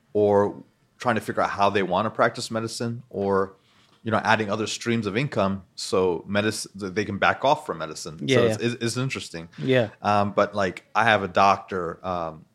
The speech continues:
Speaker 1: in California who wants to become the next mayor of L A. You know, that's interesting,
Speaker 2: That
Speaker 1: right?
Speaker 2: is, yeah.
Speaker 1: And he wants to shift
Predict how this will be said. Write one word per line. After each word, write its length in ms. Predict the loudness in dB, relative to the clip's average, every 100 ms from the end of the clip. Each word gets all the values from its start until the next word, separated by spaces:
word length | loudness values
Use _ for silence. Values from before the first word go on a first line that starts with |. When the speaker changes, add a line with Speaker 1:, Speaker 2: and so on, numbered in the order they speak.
| _
Speaker 1:
in 120 | -10
California 600 | 0 0 2 0 0 -2
who 140 | -4 -2
wants 280 | -2 -2
to 80 | -6
become 420 | -8 -2 -2 -2
the 100 | -6
next 300 | -6 -6 -8
mayor 380 | -8 -2 0 2
of 100 | 0
L 160 | 0 0
A. 180 | -2 -6 _ -20 -20 -20 _ _ _ _
You 80 | -2
know, 160 | 0
that's 180 | 2 0
interesting, 540 | 0 -4 -4 -6 -2 6
Speaker 2:
That 160 | 8
Speaker 1:
right? 80 | 10
Speaker 2:
is, 100 | 8
yeah. 200 | 8 8
Speaker 1:
And 100 | 6
he 100 | 4
wants 280 | 4 4 2
to 100 | -4
shift 480 | -2 0 0 -4